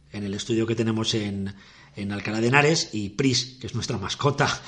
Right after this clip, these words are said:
<laughs> y yo mismo estuvimos con, con Fefo, que hizo un vídeo maravilloso que podéis ver en su canal de YouTube, que también dejaremos en, en la web. Hizo un vídeo maravilloso sobre cómo hacemos conectando puntos, y bueno, nos entrevistó a los dos.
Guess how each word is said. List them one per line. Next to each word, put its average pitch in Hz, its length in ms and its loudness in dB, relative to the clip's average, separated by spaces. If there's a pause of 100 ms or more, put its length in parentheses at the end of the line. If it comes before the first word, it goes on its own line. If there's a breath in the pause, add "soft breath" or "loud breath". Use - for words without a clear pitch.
(160)
<laughs> - 340 -8
y 165 100 10
yo 151 140 8
mismo 147 260 4
estuvimos 139 480 4
con, 110 420 2
con 120 260 2
Fefo, 175 380 2
que 127 120 0
hizo 117 260 2
un 123 220 4
vídeo 135 460 6
maravilloso 127 580 2
que 131 80 -2
podéis 113 240 2
ver 123 100 2
en 123 80 2
su 123 140 -2
canal 113 240 0
de 113 80 0
YouTube, 117 280 -2
que - 120 -4
también 98 200 -4
dejaremos 101 500 -4
en, 98 360 -4 (460 loud breath)
en 90 480 -2 (100)
la 87 80 -6
web. 165 320 4 (400 loud breath)
Hizo 127 220 2
un 131 60 6
vídeo 147 280 8
maravilloso 127 460 6
sobre 120 280 6
cómo 135 200 6
hacemos 139 320 4
conectando 120 420 4
puntos, 170 400 4
y 113 40 -2
bueno, 147 200 2
nos 113 160 -4
entrevistó 110 400 0
a 107 40 4
los 107 180 0
dos. 185 560 8